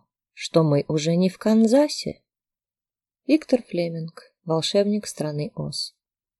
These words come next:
"Когда ягнята терятся в горах, — сказал он, — они плакать. Иногда приходить мама, иногда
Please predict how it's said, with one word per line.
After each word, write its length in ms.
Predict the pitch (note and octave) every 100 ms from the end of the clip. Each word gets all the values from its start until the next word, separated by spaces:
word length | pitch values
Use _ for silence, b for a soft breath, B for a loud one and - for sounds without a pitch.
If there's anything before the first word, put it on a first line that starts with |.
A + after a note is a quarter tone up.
| _ _ _ _ _ _ _ _ _ _ _ _
"Когда 560 | - E3 - - C4 F4
ягнята 800 | C#4 G3 E3 F3+ A#3+ C#4 C#4+ C#4
терятся 760 | - F#3+ F#3+ A3+ - - G3+
в 60 | D#3+
горах, — 600 | D#3+ D3+ D#3+ A#3 - _ _ _ _ _
сказал 560 | - D#3+ D3+ D3 - -
он, — 320 | D#3 D3 C#3 _ _ _ _
они 360 | D#3 E3+ A3+ B3+
плакать. 760 | C4 F4+ - - - - _ _ _ _ _ _ _
Иногда 680 | - E3 E3 D3+ D3+ F#3 C#4 _ _ _
приходить 800 | D#3+ - D#3 D3 F3 E3+ - - _
мама, 480 | C#3+ D3 D3 G3 - _ _ _ _ _
иногда 720 | D#3 D3+ C#3 C3 B2+ C#3+ D#3